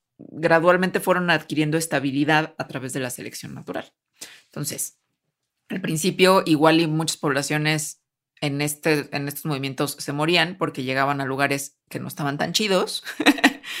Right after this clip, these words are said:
O sea, su intención sí era ir a lugares con condiciones más favorables y no lo lograban, pero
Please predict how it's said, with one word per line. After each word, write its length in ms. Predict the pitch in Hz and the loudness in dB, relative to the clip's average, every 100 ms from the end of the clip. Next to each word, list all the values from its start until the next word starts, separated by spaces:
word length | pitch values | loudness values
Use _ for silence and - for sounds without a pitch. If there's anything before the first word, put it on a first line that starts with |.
| - - | -10 -2
O 60 | |
sea, 120 | 170 160 | 2 2
su 80 | |
intención 380 | 165 160 151 170 | 2 0 0 0
sí 100 | 160 | 0
era 100 | 165 | 4
ir 100 | 165 | 6
a 40 | 165 | 6
lugares 320 | 156 151 156 | 4 2 0
con 260 | 147 135 127 - - - _ - | -2 -4 -6 -18 -20 -20 _ -6
condiciones 440 | - 156 143 160 165 | 0 0 0 -2 -2
más 160 | 156 | 0
favorables 440 | 156 156 147 151 151 | 4 6 6 2 0
y 40 | |
no 100 | 143 | -2
lo 80 | 147 | 0
lograban, 440 | 180 208 185 190 - - _ - | 2 2 2 2 -4 -20 _ 6
pero 480 | 294 277 262 254 | 8 10 6 4